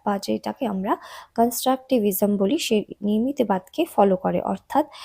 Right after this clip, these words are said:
এই প্রকল্প পদ্ধতি কিন্তু চাইল্ড সেন্টার্ড যে এডুকেশন বা চাইল্ড সেন্টার্ড মেথডকে ফলো করে থাকে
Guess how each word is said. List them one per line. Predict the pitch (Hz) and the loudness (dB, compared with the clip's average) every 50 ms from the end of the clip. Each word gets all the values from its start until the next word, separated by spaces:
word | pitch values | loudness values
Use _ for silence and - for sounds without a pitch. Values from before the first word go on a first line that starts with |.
| - - - - | -16 -12 -6 -2
এই | 220 214 | -2 -2
প্রকল্প | - - 214 208 - 254 254 262 285 277 | 0 -2 -2 0 2 2 2 4 2 4
পদ্ধতি | 262 208 196 196 - 208 196 - 214 | 4 4 2 2 0 -4 -2 -2 -2
কিন্তু | 208 - - 196 202 - 311 330 | -4 -4 -4 -6 -4 -2 -4 -2
চাইল্ড | - - 214 214 254 285 - - - | 0 0 2 2 0 0 -2 -4 -2
সেন্টার্ড | 226 202 202 190 - 202 202 196 - - | -2 -2 -2 0 0 0 0 -2 -4 -8
যে | - - 190 180 | -8 -6 -4 -4
এডুকেশন | 196 190 - - - 202 196 - - 294 370 - - - - - - - | -4 -6 -8 -10 -8 -8 -6 -6 -6 -6 -8 -10 -14 -18 -16 -16 -16 -12
বা | - 202 196 | -8 -8 -8
চাইল্ড | 190 - 214 208 233 277 285 | -4 -2 0 0 0 0 -2
সেন্টার্ড | - - 202 196 196 233 262 277 | -2 -2 -2 0 0 0 0 0
মেথডকে | 254 208 190 185 - 214 202 - - 269 302 | 0 0 -2 -2 -4 -6 -6 -4 0 -2 0
ফলো | - - 208 208 220 233 | 2 4 4 4 4 4
করে | 226 - 185 185 190 | 2 0 -2 -2 -2
থাকে | - - 185 - - | -4 -6 -4 0 0